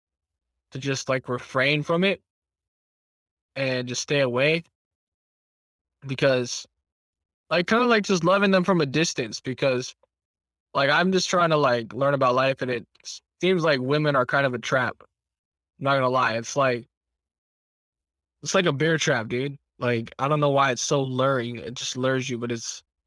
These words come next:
it's a trap, dude. It's what it feels like to me. It's just a trap, and gotta avoid it. So I do. 'Cause I am twenty-two. I got no kids, no girlfriend.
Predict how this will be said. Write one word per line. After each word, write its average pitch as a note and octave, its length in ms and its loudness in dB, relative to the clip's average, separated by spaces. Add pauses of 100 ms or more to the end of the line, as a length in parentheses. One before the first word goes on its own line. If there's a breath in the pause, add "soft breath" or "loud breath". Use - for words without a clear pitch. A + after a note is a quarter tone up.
(520)
it's F#3 160 -2
a G3 60 2
trap, F3+ 360 0
dude. C#3 300 -4
It's C3+ 220 -6
what F3 100 2
it C#3+ 80 -4
feels D3+ 180 2
like C3 140 0
to C#3 80 -8
me. B2 120 -6
It's B2 120 -6
just - 220 -4
a C3 40 -6
trap, B2 340 -2 (560)
and A#2+ 720 -6 (280)
gotta C3+ 240 2
avoid B2+ 360 0
it. A#2+ 240 -6
So - 220 -4
I A#2+ 100 0
do. B2 340 -2 (960)
'Cause C3+ 400 -2
I E3 260 4
am E3 440 2
twenty-two. F3 720 0 (360)
I C#3+ 80 0
got C3+ 140 2
no D#3+ 140 4
kids, E3+ 640 0 (420)
no D#3 140 4
girlfriend. D#3 720 0